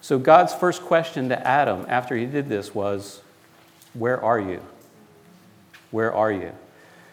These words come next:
And the reason why I appreciate this question, this question wasn't like,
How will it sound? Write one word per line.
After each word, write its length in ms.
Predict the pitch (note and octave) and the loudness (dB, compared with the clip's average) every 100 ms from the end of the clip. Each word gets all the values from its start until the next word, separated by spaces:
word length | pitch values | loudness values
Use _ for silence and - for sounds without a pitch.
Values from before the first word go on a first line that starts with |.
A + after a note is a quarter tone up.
| - _ | -20 _
And 500 | - C3+ C3 C3+ C3+ | -6 -2 0 0 -2
the 100 | C#3 | -4
reason 320 | B2+ G3+ F#3+ E3 | -2 -2 2 4
why 140 | D3+ | 6
I 40 | |
appreciate 560 | C#3 - E3+ - C#3 C#3 | 4 2 -2 0 -2 0
this 140 | B2+ | -2
question, 680 | - - D3 C#3+ B2 G#2 G2 - - - - | -2 2 2 0 -4 -6 -6 -10 -20 -20 -4
this 160 | D#3 D#3 | -2 0
question 520 | - G3+ G3 E3 C#3 | 4 4 4 -2 2
wasn't 400 | C3 C3 B2+ A#2+ - - - - - - - - | 4 4 2 -2 -6 -18 -20 -20 -20 -20 -20 -2
like, 380 | A#2 A2 - | 4 4 2